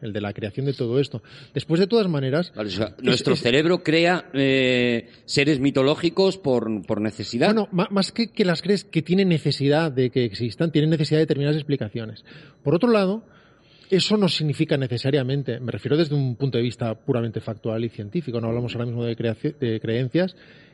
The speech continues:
Speaker 1: que tales cosas no existan. Eso es otro tema. Es
Speaker 2: Vale.
Speaker 1: que, que no vamos, que no vamos
Speaker 2: No, no,
Speaker 1: a
Speaker 2: no estamos
Speaker 1: resolver ahora.
Speaker 2: resolviendo la
Speaker 1: Es decir,
Speaker 2: existencia o no de fantasmas.
Speaker 1: alguien puede, pongo un ejemplo muy estúpido,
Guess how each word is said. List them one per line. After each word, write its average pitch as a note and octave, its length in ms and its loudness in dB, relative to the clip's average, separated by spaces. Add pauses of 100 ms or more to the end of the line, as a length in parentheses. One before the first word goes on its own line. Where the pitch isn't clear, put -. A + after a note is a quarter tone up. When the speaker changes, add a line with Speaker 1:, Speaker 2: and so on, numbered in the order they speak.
(120)
Speaker 1:
que - 80 0
tales D3 300 0
cosas A#2 260 -6
no A2+ 80 -8
existan. A2 480 -4 (800)
Eso - 180 -4
es B2 60 -4
otro B2 220 0
tema. E3 300 -2 (100)
Es G#2+ 60 -10
Speaker 2:
Vale. D#2+ 200 -2
Speaker 1:
que, - 80 2
que C#3+ 120 -2
no D3+ 160 2
vamos, D3 420 -2
que B2 100 -6
no B2+ 120 -4
vamos B2+ 160 0
Speaker 2:
No, A#2+ 80 2
no, C#3+ 60 4
Speaker 1:
a - 40 2
Speaker 2:
no C#3+ 80 0
estamos C3 260 0
Speaker 1:
resolver B2+ 220 2
ahora. A2+ 120 2
Speaker 2:
resolviendo A#2 760 2
la A2 380 0
Speaker 1:
Es C#3+ 80 2
decir, D3+ 320 0
Speaker 2:
existencia A2+ 640 0
o A2 80 0
no A2+ 160 0
de G#2+ 80 0
fantasmas. D#2 540 -8
Speaker 1:
alguien C#3+ 320 2
puede, D#3 340 2 (240)
pongo A2 180 -6
un G#2+ 60 -6
ejemplo A#2+ 260 -2
muy A#2 320 -2
estúpido, B2+ 600 -2